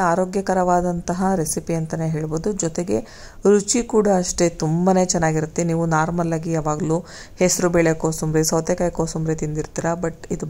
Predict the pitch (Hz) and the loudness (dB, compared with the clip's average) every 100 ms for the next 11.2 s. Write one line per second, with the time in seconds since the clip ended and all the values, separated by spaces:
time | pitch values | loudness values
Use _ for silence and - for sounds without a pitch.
0 | 156 160 175 170 170 160 165 185 - - | -2 0 0 -2 -4 -4 -4 -6 -12 -16
1 | - - 175 165 160 156 165 170 180 160 | -18 -8 -2 -2 -2 -2 -2 -2 -4 -2
2 | 160 156 - 185 202 202 196 196 185 185 | -4 -6 -6 0 0 2 -2 -2 -2 -2
3 | - 214 262 - 170 170 175 180 151 147 | -2 -4 -4 -6 -4 -2 -2 -2 -4 -4
4 | - - 220 151 73 - 277 - - - | -6 -4 -4 -2 -2 -4 -4 -6 -16 -20
5 | - - 214 214 208 240 381 - - - | -12 -2 -2 0 0 2 0 -2 -16 -4
6 | 180 180 185 180 170 - 165 190 294 185 | -2 0 -2 -2 -2 -4 -4 -2 0 0
7 | 165 - 190 175 170 151 143 139 160 - | 0 2 2 2 -2 -4 -4 -6 -4 -6
8 | 71 - 320 370 - _ - - - - | -6 -4 -4 -6 -12 _ -20 -20 -20 -20
9 | - _ _ _ - - - - - - | -20 _ _ _ -20 -20 -20 -20 -20 -20
10 | - - - - - - - - - - | -20 -20 -20 -20 -20 -20 -20 -20 -18 -8
11 | 175 | -4